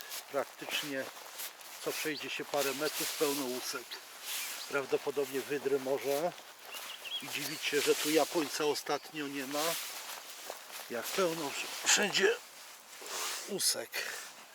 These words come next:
Zobaczcie, wszędzie, gdzie nie spojrzeć, to łuski.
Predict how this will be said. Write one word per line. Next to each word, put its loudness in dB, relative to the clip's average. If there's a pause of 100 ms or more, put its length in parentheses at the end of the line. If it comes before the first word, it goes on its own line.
(640)
Zobaczcie, -2 (1000)
wszędzie, 2
gdzie -2
nie -2
spojrzeć, -2 (1000)
to -4 (1300)
łuski. 0